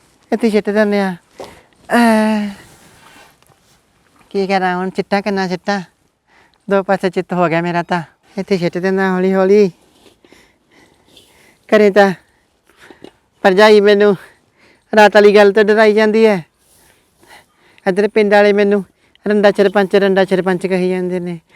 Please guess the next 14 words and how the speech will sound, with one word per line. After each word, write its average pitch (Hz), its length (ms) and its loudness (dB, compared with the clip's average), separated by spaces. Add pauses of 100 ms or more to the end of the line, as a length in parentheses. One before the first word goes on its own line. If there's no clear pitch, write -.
(300)
ਨਾ 202 100 -2
ਘਰੇ 208 320 2
ਇੱਜ਼ਤ, 190 280 -4 (760)
ਨਾ 214 100 2
ਬਾਹਰ 175 280 2
ਇੱਜ਼ਤ। 180 340 2 (760)
ਮੈਂ 208 80 0
ਤਾਂ 214 120 2
ਨਾਂ 202 200 2
ਦਾ 196 80 4
ਹੀ 196 100 4
ਸਰਪੰਚ 202 400 -2
ਰਹਿ 175 180 -2
ਗਿਆ, 202 200 -4